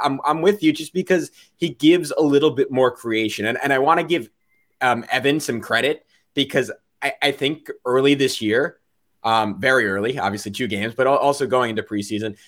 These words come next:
we've seen he's less, um, reticent to attack gaps than he was early last year, where I think last year he was, he, he came in and, and to his detriment after that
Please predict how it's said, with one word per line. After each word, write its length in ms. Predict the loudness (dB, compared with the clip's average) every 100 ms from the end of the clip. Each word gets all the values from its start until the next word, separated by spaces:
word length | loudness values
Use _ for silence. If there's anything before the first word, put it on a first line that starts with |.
| _
we've 160 | -2 -2
seen 240 | 0 2
he's 200 | 2 0
less, 520 | 0 0 0 -2 -10 -4
um, 320 | 0 0 0 -6
reticent 520 | -2 -2 -2 -2 -4 -2
to 140 | -2
attack 440 | -2 -2 -4 -4 -6
gaps 500 | -2 -2 -4 -14 -10
than 160 | -4 0
he 80 | 0
was 180 | 0 -2
early 260 | 0 2 0
last 380 | 0 -4 -4
year, 240 | -4 -2 -6 _ _
where 140 | 0 2
I 60 |
think 180 | 2 -2
last 320 | 0 0 -2
year 100 | -4
he 120 | -2 -4
was, 120 | -6
he, 260 | -4 -4 -4
he 120 | -6
came 280 | -2 -2 0
in 220 | -2 -4
and, 240 | -4 -4 -4
and 160 | -6
to 120 | -2
his 120 | -2 0
detriment 500 | -4 -2 -2 -2 -6 _ -6
after 300 | -4 -2 0
that 300 | 2 2 -2